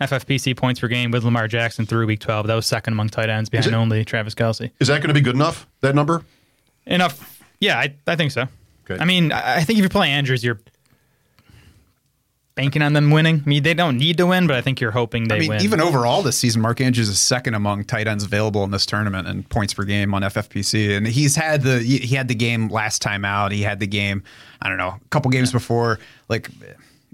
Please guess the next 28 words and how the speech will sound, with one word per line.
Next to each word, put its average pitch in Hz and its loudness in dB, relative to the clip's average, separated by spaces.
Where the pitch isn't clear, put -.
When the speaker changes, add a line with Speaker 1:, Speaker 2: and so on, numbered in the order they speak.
Speaker 3:
Mark 165 0
Andrews 175 0
is 131 -2
capable 143 2
of 113 -2
being 123 0
the 113 0
guy - -2
who 110 -2
has 110 0
the 110 0
one 107 0
big 107 -2
game. 110 0
I 113 0
also 117 -2
think 113 -4
he's 113 -2
going 113 -2
to 104 -4
be 101 -4
highly 110 -2
owned 104 -4
because 110 -4
he's 107 -4
the 110 -6
only 107 -2
attractive 101 -6